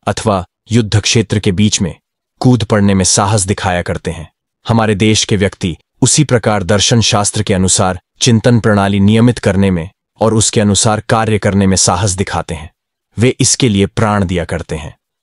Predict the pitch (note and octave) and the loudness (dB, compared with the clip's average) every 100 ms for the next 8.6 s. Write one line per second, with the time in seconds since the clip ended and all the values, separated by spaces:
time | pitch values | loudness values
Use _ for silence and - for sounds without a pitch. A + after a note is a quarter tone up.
0 | _ _ - B2 B2 - B2+ - A#2+ A2+ | _ _ -4 0 2 2 0 0 0 2
1 | A2 G2+ - G#2 F#2 F2+ E2 D2 _ _ | 4 2 2 0 0 -2 -6 -10 _ _
2 | - - A#2+ G#2 E2 D2 - _ - - | -4 2 2 2 -2 -10 -14 _ -2 2
3 | A#2 F2+ D#2+ C#2+ _ _ _ _ _ _ | 2 0 -4 -10 _ _ _ _ _ _
4 | _ - A2+ C3 A2+ A2+ G#2+ - G#2+ G#2+ | _ -2 0 2 2 2 2 0 2 4
5 | G2+ G#2 G#2+ G#2+ G2 G#2 G#2 A#2 A2 G#2+ | 4 4 4 4 2 2 0 0 0 0
6 | F#2+ G2 F#2+ G2 F#2 F#2+ F2 D#2+ A#2 - | 2 0 0 -2 -2 -2 -2 0 -2 0
7 | G#2+ G#2 F#2+ G#2+ G#2 - B2+ A2 A2+ - | -2 -2 -2 -2 -2 0 0 0 0 0
8 | F#2+ F#2 G#2 - F#2 D2+ | 0 0 0 0 -4 -8